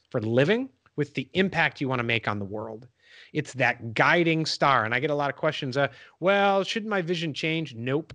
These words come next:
If it changes, it's not the right vision. It's an objective. That vision is where you wanna end up, your guiding star. When life knocks you on your butt, you dust yourself off, you look around, you're like, "There it is.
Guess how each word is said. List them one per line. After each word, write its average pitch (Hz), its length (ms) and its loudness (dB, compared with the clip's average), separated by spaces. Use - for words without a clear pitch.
If 110 120 -8
it 120 80 -6
changes, 135 440 -2
it's 113 180 -6
not 117 160 2
the 117 80 -4
right 107 200 0
vision. 110 260 2
It's 101 120 -10
an 117 80 -4
objective. 113 680 -4
That 127 220 0
vision 151 420 0
is 117 240 -6
where 113 240 -4
you 156 140 0
wanna 135 180 0
end 120 240 -4
up, 107 140 -4
your 113 100 -6
guiding 135 380 2
star. 127 360 0
When 107 220 -8
life 160 280 0
knocks 143 280 0
you 165 80 0
on 139 80 0
your 113 120 -4
butt, 120 340 -2
you 143 100 -8
dust 147 260 -4
yourself 139 340 -4
off, 160 200 -2
you 139 80 -8
look 147 160 -6
around, 143 140 -2
you're 139 100 -2
like, 139 260 -6
"There 233 180 4
it 113 60 2
is. 127 340 2